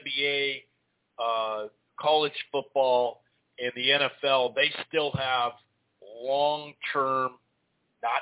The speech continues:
fifteen or twenty years, but long-term deals on linear T V, right? But even those, like Thursday Night Football, it's an eleven-year deal. They're in their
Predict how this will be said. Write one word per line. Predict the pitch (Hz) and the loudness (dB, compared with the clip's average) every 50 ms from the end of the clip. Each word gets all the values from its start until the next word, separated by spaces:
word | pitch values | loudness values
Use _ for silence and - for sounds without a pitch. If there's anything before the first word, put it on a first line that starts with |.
| - - - | -4 -4 -2
fifteen | 147 143 139 - - 147 143 139 | -2 -2 -2 -4 -8 -6 -4 -4
or | 139 - - | -6 -6 -6
twenty | - 135 135 139 147 139 131 123 | -4 -4 -2 -2 -2 -4 -6 -6
years, | 120 113 113 110 107 104 - - - | -6 -6 -6 -8 -10 -12 -14 -10 -8
but | 113 107 - 110 110 | -8 -8 -8 -4 0
long-term | 117 123 131 135 139 143 139 139 - - - 143 135 131 127 123 _ _ _ - - | 2 4 4 4 4 2 -2 -6 -12 -10 -8 -8 -6 -6 -8 -10 _ _ _ -6 -4
deals | - 156 156 139 120 113 113 107 - _ _ _ _ - | -2 -2 0 -2 -2 -4 -6 -10 -14 _ _ _ _ -8
on | 120 127 135 135 135 135 131 127 - - _ _ _ _ _ _ _ _ _ _ _ - 113 | -4 -4 -2 0 0 0 0 -2 -6 -12 _ _ _ _ _ _ _ _ _ _ _ -18 -10
linear | 131 143 147 139 135 123 123 117 - - | -8 -6 -6 -4 -4 -4 -6 -6 -10 -12
T | 123 123 117 110 - | -14 -12 -14 -14 -14
V, | - - - - _ | -14 -16 -16 -16 _
right? | - 90 95 - - _ _ _ _ _ _ - - _ _ _ _ _ - | -12 -10 -10 -10 -12 _ _ _ _ _ _ -12 -12 _ _ _ _ _ -2
But | 165 170 170 | -2 -2 0
even | 196 233 254 220 214 196 - - 143 127 | -2 -2 -2 -2 -2 -2 -4 -8 -8 -4
those, | 156 160 175 190 180 147 127 - _ _ _ _ _ _ _ _ _ _ _ 131 | 0 0 2 2 0 -2 -6 -10 _ _ _ _ _ _ _ _ _ _ _ -10
like | 139 139 135 135 - - _ _ _ _ _ _ _ _ _ _ _ _ _ - | -8 -8 -8 -8 -10 -16 _ _ _ _ _ _ _ _ _ _ _ _ _ -12
Thursday | 135 127 127 127 - - 143 143 | -12 -12 -12 -12 -14 -12 -10 -6
Night | 143 143 147 143 - - - | -4 -4 -4 -6 -8 -6 -4
Football, | 165 156 156 - 143 131 123 117 107 101 - _ _ | -4 -4 -2 -4 -4 -4 -4 -4 -6 -10 -14 _ _
it's | - 113 _ 135 | -20 -20 _ -14
an | 123 | -14
eleven-year | 120 117 117 123 123 127 131 131 131 131 131 131 120 - - | -12 -10 -6 -4 -4 -4 -4 -6 -10 -10 -12 -12 -10 -8 -6
deal. | 151 147 123 | -6 -4 -4
They're | 113 113 110 113 | -6 -6 -8 -8
in | 120 123 - | -10 -10 -10
their | 120 117 | -10 -10